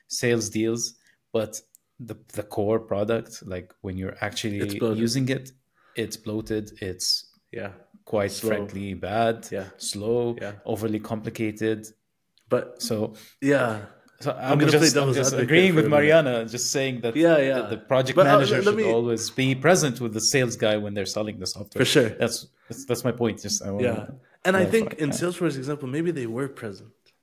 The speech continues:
Speaker 2: right? Let me pu-, let me push back a little. Let me play devil's
Speaker 1: Okay.
Speaker 2: advocate for a minute. Eh, put on my sales hat,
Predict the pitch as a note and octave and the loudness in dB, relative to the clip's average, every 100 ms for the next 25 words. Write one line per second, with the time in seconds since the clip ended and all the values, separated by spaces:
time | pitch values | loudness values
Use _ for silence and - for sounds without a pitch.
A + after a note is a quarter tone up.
0 | _ _ A#2 A2+ A2+ C#3+ C#3+ C3+ C3 D3 | _ _ -8 -6 -2 -2 -2 -2 -4 -2
1 | C#3 B2 - A#2 - A2 F#2+ F2+ - - | -2 -4 -4 -4 -4 -6 -10 -12 -14 -8
2 | C3 B2+ A#2 A#2+ A#2 A2 G#2+ G2 G2 F#2 | -8 -4 0 4 4 2 -2 -6 -14 -14
3 | F#2 G#2 G2+ G2+ G2 A2+ - - - _ | -14 -12 -12 -12 -10 -10 -10 -14 -20 _
4 | _ D3+ D3 C3 A2+ A#2+ G#2+ G2+ G#2 | _ 2 2 2 0 0 -2 -4 -14